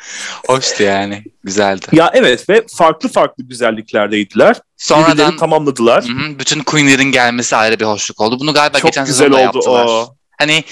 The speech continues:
Speaker 2: Evet, çok güzel oldu.
Speaker 1: eskilerle birleşmesi, yani iyi oldu, bilmiyorum. Hani eskileri de görmek güzel oldu bu bölüm. Bayağı gördük.
Speaker 2: Evet ya. Bence de hepsi böyle Noel kıyafetleri içinde
Speaker 1: Hı hı, hı hı.
Speaker 2: geldiler. Scarlett'ın kırmızı peruğu çok güzeldi. Çok yakışmış ona. Keşke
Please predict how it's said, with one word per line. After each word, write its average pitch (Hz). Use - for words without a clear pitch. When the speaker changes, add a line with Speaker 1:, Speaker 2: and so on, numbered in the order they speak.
Speaker 2:
Evet, 123
çok 147
güzel 127
oldu. -
Speaker 1:
eskilerle 160
birleşmesi, 147
yani 95
iyi 147
oldu, 135
bilmiyorum. 123
Hani 113
eskileri 131
de 139
görmek 131
güzel 123
oldu 101
bu 98
bölüm. 101
Bayağı 110
gördük. 107
Speaker 2:
Evet 226
ya. 123
Bence 151
de 120
hepsi 120
böyle 110
Noel 110
kıyafetleri 101
içinde 101
Speaker 1:
Hı 104
hı, 101
hı 92
hı. 95
Speaker 2:
geldiler. 104
Scarlett'ın 156
kırmızı 143
peruğu 127
çok 127
güzeldi. 104
Çok -
yakışmış -
ona. 95
Keşke 127